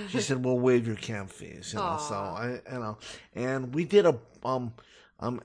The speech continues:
Speaker 1: everybody cooked, a bunch of people cooked different meals, and I did braised short ribs and red wine,
Speaker 2: Mm-hmm.
Speaker 1: and, and I did polenta with goat cheese and caramelized garlic, and a ratatouille,
Speaker 2: Oh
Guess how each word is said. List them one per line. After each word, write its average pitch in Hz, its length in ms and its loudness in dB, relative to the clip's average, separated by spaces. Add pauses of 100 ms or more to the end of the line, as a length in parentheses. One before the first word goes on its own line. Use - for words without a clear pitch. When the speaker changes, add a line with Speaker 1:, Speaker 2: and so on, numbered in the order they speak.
(120)
Speaker 1:
everybody 156 1400 -2
cooked, - 760 -8 (500)
a 104 120 -10
bunch 131 300 -8
of 139 60 -12
people 135 220 -6
cooked - 300 -12
different 117 320 -8
meals, 107 380 -6 (380)
and 110 160 -6
I 135 120 -4
did 113 380 -6
braised 139 720 2
short - 440 -4
ribs 107 260 -4
and 110 160 -4
red 104 140 -4 (100)
wine, 175 720 -6 (100)
Speaker 2:
Mm-hmm. 202 260 -6
Speaker 1:
and, 123 640 -2 (180)
and 131 100 -2
I 139 80 -2
did 123 300 -4
polenta 135 520 -2
with 110 300 -4 (160)
goat 123 220 2
cheese 123 400 -4
and 113 120 -4
caramelized 113 600 -2
garlic, 110 600 -2 (360)
and 110 160 -2
a 110 40 0
ratatouille, 117 1300 -4
Speaker 2:
Oh - 40 -16